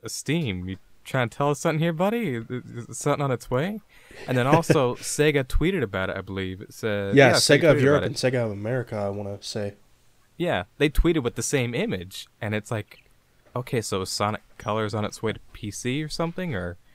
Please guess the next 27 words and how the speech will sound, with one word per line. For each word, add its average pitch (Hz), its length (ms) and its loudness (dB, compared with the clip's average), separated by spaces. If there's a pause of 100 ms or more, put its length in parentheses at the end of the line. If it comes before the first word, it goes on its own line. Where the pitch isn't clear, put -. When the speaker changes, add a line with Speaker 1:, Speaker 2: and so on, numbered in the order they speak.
(320)
Speaker 1:
did 113 160 -6
y'all 113 160 4
just - 240 -6
accidentally 120 580 0
do 110 200 0
that 120 240 0
and 101 140 -4
use 117 160 0
the 98 60 -8
wrong 113 220 0
image 131 420 -4
'cause 101 180 -8
it's - 120 -8
Sonic? 127 500 -4
Or, 92 240 -4 (680)
like, 98 320 -4 (480)
regardless 131 600 0
whether 120 240 0
it's, - 300 -6
you 113 80 -8
know, 95 160 -4
something 110 400 -6
that 95 180 -6 (560)
is 113 220 -4
significant 120 560 -4
or 95 60 -2
not, 90 240 -6